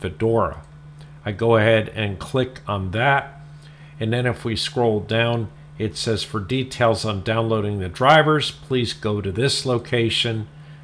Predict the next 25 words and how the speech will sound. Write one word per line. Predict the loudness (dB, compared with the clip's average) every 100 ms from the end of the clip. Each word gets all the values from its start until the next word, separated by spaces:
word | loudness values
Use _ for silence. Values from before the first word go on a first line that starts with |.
| -14
We | -8
go | -2 2
ahead | 2 2 0
and | -2
click | -6 -4 -4 -4
on | -4 0
that, | 2 2 0 -8 -20 -20 -12
and | -4 0
then | 2 2
there | 2
are | 0 0
downloads. | 2 4 2 -2 -4 -8 -10 -10 -18 -20 -18
So | -4 0
we | 2 2
can | 0 0
go | 4
ahead | 4 4
and | 2 2
download | 2 4 4 4 2
the | 0 -2
latest | 0 2 4 2 -2 0
virt | 0 2
I | 0 2 2
O | 4 4 4 0 -8 -10
win | -4 2 4 4 2 -2